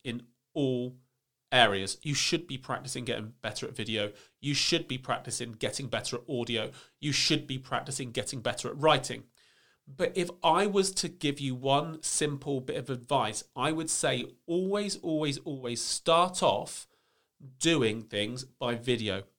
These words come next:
And here's why. Even if you don't publish that video to the big wide world, let's say you've done a five-minute video on the topic I've just give you about busy, what does it mean to be a busy professional? What, what is that? What is real life in that terms? If I present this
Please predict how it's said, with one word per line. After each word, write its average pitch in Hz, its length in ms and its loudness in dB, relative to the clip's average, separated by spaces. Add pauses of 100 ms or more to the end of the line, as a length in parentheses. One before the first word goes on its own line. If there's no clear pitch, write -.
(120)
And 117 80 -10
here's 120 260 -2
why. 101 240 -2 (720)
Even 254 320 2
if 226 100 -4
you 202 100 -8
don't 185 280 -2
publish 147 460 -4
that 143 400 0
video 131 460 0
to - 220 -6
the 127 120 -2
big 143 300 -4
wide 123 260 2
world, 104 400 0 (880)
let's 175 160 6
say 175 60 4
you've 156 80 2
done 156 100 2
a 143 40 0
five-minute 156 500 6
video 135 240 4
on 120 60 2
the 127 120 4
topic 160 280 -2
I've 131 100 4
just 131 180 0
give 143 160 6
you 95 200 -6 (300)
about 117 300 0
busy, 139 240 2
what 143 220 0
does 175 180 0
it 160 80 -6
mean 147 300 -4
to 120 80 -8
be 123 100 0
a 113 60 0
busy - 260 -2
professional? 117 640 -6 (440)
What, 156 280 8
what 151 200 6
is 131 80 -2
that? 135 200 6
What 151 200 2
is 143 100 -4
real 135 260 2
life 127 260 6
in 120 100 -6
that 110 140 -6
terms? 101 340 -4 (600)
If 139 80 2
I 151 80 8
present 180 460 2
this 208 160 -2